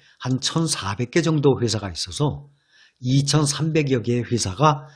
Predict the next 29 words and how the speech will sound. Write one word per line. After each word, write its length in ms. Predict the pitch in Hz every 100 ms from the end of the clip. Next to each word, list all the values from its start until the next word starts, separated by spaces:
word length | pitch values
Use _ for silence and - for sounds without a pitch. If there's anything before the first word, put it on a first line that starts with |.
| _
상장이 540 | - - 143 135 123 117
돼 80 |
있습니다. 600 | 113 101 - 90 73 73 - _ _ - _
근데 120 | -
그중에 520 | - 101 147 147 76 - - -
한 280 | - 147 143
칠백 440 | 143 190 185 180
몇십 280 | 165 147 -
개 100 | 151
회사에 600 | 113 123 120 98 104 143 - - _
투자를 440 | - - 156 135 117
해놨어요. 540 | 135 98 - 82 80 _ _ _ -
그럼 140 | - -
대강 340 | 113 120 151
계산해 340 | 147 131 113 95
보면, 440 | 104 156 107 - - - - _
어, 260 | 110 104 101
모든 760 | 95 120 160 170 175 180 160
유-, 220 | 135 143 -
저, 240 | 123 107
상장돼 500 | 107 170 151 143 143
있는 180 | 143 147
회사 240 | 143 135
중에 400 | 101 123 143 127 - - - _
약 220 | 123 110 -
삼분의 580 | - 160 143 160 156 139
일 240 | 135 151
정도, 580 | 143 120 104 117 160 - _ _
음, 60 | 110